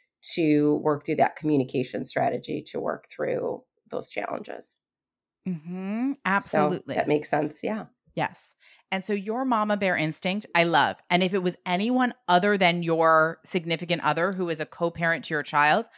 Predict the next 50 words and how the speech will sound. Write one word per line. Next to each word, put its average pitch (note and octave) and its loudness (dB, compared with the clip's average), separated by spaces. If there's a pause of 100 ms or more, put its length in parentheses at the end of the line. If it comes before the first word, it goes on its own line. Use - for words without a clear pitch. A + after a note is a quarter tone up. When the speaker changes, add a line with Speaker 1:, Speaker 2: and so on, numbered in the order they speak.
(220)
Speaker 2:
I A#3 6
am C4+ 4
all G3+ 8
for G3+ 0
you F#3 -2
walking E3 2
in D3+ 0
and D3+ -6
you D3+ -4
saying, D#3 0
"You D#3+ -6
cannot E3+ 0
talk D#3 0
to D#3+ -12
my D3 0
child C3+ 4
that C3 2
way. C3 2 (280)
Like, D#3 4 (180)
what F3 2
do F#3+ -4
you F#3 -2
need F3 -2
help D3+ 0
navigating? G#3 2
Because D3 2
that's D#3 2
not D3+ 4
how D3 0
you're C#3+ -4
gonna C3+ -2
get B2+ -2
what G#2+ -10
you G#2 -8
need - -8
here." - -16 (640)
Absolutely E3+ 0
advocate C#3+ -2
for D3 -10
your B2+ -4
child B2+ 0
all B2+ -2
day G2+ -10
long. F#2 -14 (1040)
With A#3+ 2
a C4+ 2
co-parent, F3+ 0 (360)
have C4 2
that E4 -2
conversation G3 -2